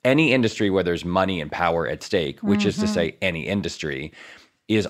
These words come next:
Speaker 1: always rife with moral quandaries and, and bad behavior and everything else. It's just that nobody knows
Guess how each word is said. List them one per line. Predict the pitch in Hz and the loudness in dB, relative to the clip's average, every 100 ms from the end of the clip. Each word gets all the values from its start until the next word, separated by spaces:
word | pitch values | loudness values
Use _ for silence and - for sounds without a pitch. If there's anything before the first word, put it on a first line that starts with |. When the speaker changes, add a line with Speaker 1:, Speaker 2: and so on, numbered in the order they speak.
| - | 4
Speaker 1:
always | 113 117 107 95 85 82 | 6 6 6 2 -2 -2
rife | 92 90 82 - | 2 2 0 -4
with | 85 78 73 | -4 -4 -8
moral | - 92 87 87 87 82 | -8 -2 0 2 2 0
quandaries | - 92 80 80 76 80 76 78 | 0 0 2 0 -6 -8 -8 -6
and, | 80 78 - | -8 -8 -8
and | 85 80 | -8 -4
bad | 82 85 80 | -4 -4 -4
behavior | 78 87 82 76 78 | -4 -4 -4 -4 -6
and | 76 | -6
everything | 78 78 80 | -10 -8 0
else. | 123 107 - 98 | 2 2 0 -10
It's | - | -6
just | 110 - | -6 -2
that | 104 - - _ _ - | -2 -4 -14 _ _ -4
nobody | 110 117 117 | 2 4 4
knows | 101 98 87 - | 2 2 0 -8